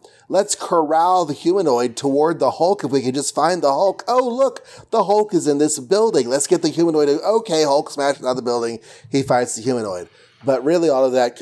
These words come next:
explanation is not necessary because they just got <laughs> close to where the Hulk was hiding, and now he's out. And he gives the humanoid his biggest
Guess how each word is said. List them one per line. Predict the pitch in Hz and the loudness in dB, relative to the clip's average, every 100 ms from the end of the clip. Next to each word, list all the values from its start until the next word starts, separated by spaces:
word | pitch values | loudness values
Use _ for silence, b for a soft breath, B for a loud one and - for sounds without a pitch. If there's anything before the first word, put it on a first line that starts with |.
| - | -6
explanation | 127 - 123 113 - | -6 -4 -4 -4 -4
is | 107 107 | -6 -4
not | 123 147 123 | 0 2 2
necessary | 110 104 104 113 98 | -2 -6 -6 -4 -4
because | 98 104 113 | -4 -2 0
they | 113 | 0
just | 104 107 - - | 0 -2 -4 2
got | 131 120 - | 2 2 -2
<laughs> | |
close | - 127 117 | -2 0 0
to | 131 | 0
where | |
the | 120 | 0
Hulk | 123 127 | 2 2
was | 143 | 0
hiding, | 131 190 175 156 139 B B B | 0 0 2 0 -4 B B B
and | 156 139 | 0 2
now | 127 120 | 2 -2
he's | 117 120 - | -4 -6 0
out. | 127 127 123 - b b | 2 2 0 -14 b b
And | 156 143 | 0 0
he | - - 233 220 165 117 | -4 -2 0 0 -2 -6
gives | - 160 147 - | -2 0 0 -2
the | 135 | -2
humanoid | 127 - 190 175 151 151 139 | -2 0 0 2 2 0 2
his | 143 127 | -2 -2
biggest | 120 _ 220 180 131 104 | -8 _ -2 0 -2 -6